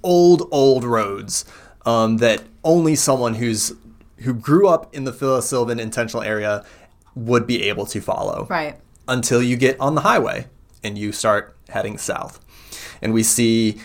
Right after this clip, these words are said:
Speaker 1: your bike, like, zooming along the highway with, like, these other cars as the rain is beating down on you. Um, I am going to say, so you get out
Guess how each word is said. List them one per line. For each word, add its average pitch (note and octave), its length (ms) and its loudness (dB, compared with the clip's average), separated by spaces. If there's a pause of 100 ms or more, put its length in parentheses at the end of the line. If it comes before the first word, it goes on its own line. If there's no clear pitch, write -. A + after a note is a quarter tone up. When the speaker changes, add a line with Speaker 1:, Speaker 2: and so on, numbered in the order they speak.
(100)
Speaker 1:
your A#2 180 2
bike, G#2 420 0 (220)
like, F#2+ 280 0
zooming A2 540 0
along G#2 460 0
the F#2+ 80 -6
highway G2+ 500 -2
with, G2 180 -6
like, G2 220 -8
these G2 220 -8
other G2+ 200 -6
cars G2+ 500 0
as G2+ 200 -4
the G#2+ 120 0
rain G#2 340 0
is G2+ 100 -2
beating G#2 320 -2
down G#2 240 0
on G#2 180 -2
you. G#2+ 280 -2 (520)
Um, A#2+ 460 0
I C3 140 0
am F#3 100 0
going F3 180 4
to D3+ 80 2
say, C3+ 320 2
so - 140 -2
you B2 160 0
get D3+ 200 2
out A2 360 -2